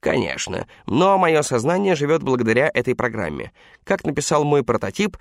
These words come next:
настанет день, когда уже нельзя будет отличить реальное от виртуального. Тогда сознание станут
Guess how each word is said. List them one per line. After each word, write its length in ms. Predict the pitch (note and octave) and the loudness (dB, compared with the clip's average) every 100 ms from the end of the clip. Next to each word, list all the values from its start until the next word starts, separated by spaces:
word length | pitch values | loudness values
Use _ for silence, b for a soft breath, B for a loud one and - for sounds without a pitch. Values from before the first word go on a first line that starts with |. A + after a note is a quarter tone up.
| b b | b b
настанет 480 | B2 A#2 B2 G2+ G2 | -2 0 0 0 2
день, 200 | E3 F3 | 0 0
когда 300 | A2 A#2 A#2 | -2 0 2
уже 160 | A#2+ | 2
нельзя 340 | A#2+ A#2 A#2 E3+ | 2 2 2 0
будет 300 | D3 C3 - | 0 -2 -2
отличить 480 | - A#2 A2 B2+ | -2 -2 -2 -4
реальное 540 | D#2+ F#2+ C#3+ F3+ E3+ E3 | -2 0 2 2 2 2
от 240 | B2+ - | -2 -2
виртуального. 720 | B2+ A#2+ E2+ D#2+ C#2+ D2+ E2 B B B | -2 0 -2 -4 -6 -6 -8 B B B
Тогда 280 | G#2+ A2 A#2+ | -4 0 0
сознание 540 | A2+ G#2 A#2 C#3 A#2 | -2 0 0 4 2
станут 460 | G2+ A#2 A#2+ A2 | 2 0 0 0